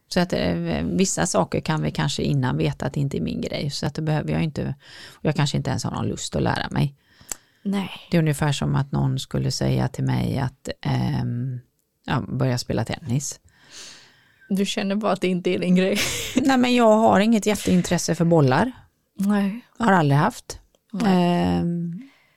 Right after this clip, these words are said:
Speaker 1: men under det året så provade jag det också.
Speaker 2: Och sen kände du nej.
Speaker 1: <laughs> Nej, och det landade bara i att det var kul att prova, men, eh, det var inte tillräckligt kul så att det är någonting jag vill fortsätta med.
Speaker 2: Mm. Så
Speaker 1: Jag
Speaker 2: jag kände
Speaker 1: gjorde
Speaker 2: med
Speaker 1: samma,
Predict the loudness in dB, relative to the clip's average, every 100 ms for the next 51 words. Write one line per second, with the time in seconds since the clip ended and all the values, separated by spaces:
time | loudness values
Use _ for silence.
0 | _ _ _ _ _ _ _ _ _ _
1 | _ 0 4 6 6 6 6 4 6 6
2 | 6 4 2 0 -12 _ -4 0 2 2
3 | 0 0 2 2 2 0 -4 -6 -10 _
4 | -20 _ _ -12 -12 -12 _ _ -4 -2
5 | 0 0 0 0 -2 -4 -4 -4 -4 -4
6 | -4 0 2 2 2 0 2 4 4 4
7 | 2 4 4 4 4 2 2 2 2 2
8 | 2 2 2 4 2 0 -2 0 0 0
9 | -2 0 0 2 4 2 0 0 2 0
10 | -2 -2 0 0 -2 0 0 0 0 -2
11 | -4 -4 -4 -4 -6 -8 -8 -10 -14 _
12 | -6 -4 -4 -8 _ _ _ _ _ _
13 | 2 6 8 8 8 6 6 6 6